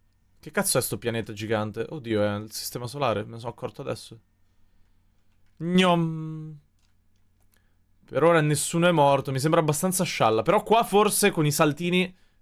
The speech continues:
potrebbe morire qualcuno? Forse, non lo so. Forse no, forse sì. Boh. No, non sembra. <laughs> Salvo, in prima posizione, seguito da mister Crab Rules. Tira drittissimo come una lippa, come un drago, come un,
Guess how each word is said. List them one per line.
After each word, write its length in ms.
potrebbe 420
morire 280
qualcuno? 600
Forse, 540
non 120
lo 40
so. 420
Forse 320
no, 180
forse 260
sì. 360
Boh. 240
No, 180
non 120
sembra. 340
<laughs> 420
Salvo, 600
in 140
prima 260
posizione, 460
seguito 300
da 100
mister 340
Crab 340
Rules. 580
Tira 260
drittissimo 760
come 120
una 140
lippa, 340
come 160
un 100
drago, 420
come 260
un, 320